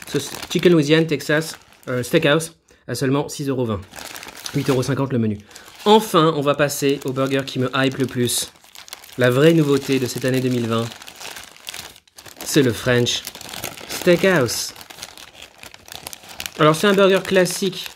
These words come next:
de Burger King, de ce qu'il y a de plus classique. Le burger, le bun moelleux, euh, le, la, la viande de bœuf grillée à la flamme, le cheddar, le bacon, évidemment, les tomates,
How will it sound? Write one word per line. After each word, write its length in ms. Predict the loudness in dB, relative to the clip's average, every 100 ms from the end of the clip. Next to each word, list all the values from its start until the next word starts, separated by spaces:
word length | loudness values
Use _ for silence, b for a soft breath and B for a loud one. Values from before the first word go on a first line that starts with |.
| -20 -12
de 140 | -6 0
Burger 240 | 0 -2
King, 360 | -2 -2 -2 -4 -10 _ -10
de 80 |
ce 80 | -8
qu'il 100 | 0
y 40 | 0
a 80 |
de 40 | 0
plus 200 | -2 -6
classique. 560 | -2 -4 -4 -10 -10 b b b
Le 140 | -2
burger, 500 | 2 2 2 2 2 -2 -8 _ _
le 80 | -6
bun 400 | 0 2 2 -2 -10 _
moelleux, 560 | -4 -2 0 0 0 -4 b b -10
euh, 420 | -8 -6 -8 -8 -10
le, 380 | -8 -2 0 2
la, 140 | 2 0
la 100 | 0
viande 380 | 2 2 2
de 80 | -2
bœuf 340 | 0 0 0 -4
grillée 300 | -2 0 0
à 80 |
la 100 | 0
flamme, 480 | -4 -2 0 0 -2 -6 B B
le 100 | -2
cheddar, 600 | 2 2 2 2 0 -2 b b
le 140 | -2
bacon, 480 | 2 2 2 2 2
évidemment, 680 | -2 -4 -2 0 0 0 -2 b b
les 100 | -6
tomates, 540 | 0 2 2 0 -6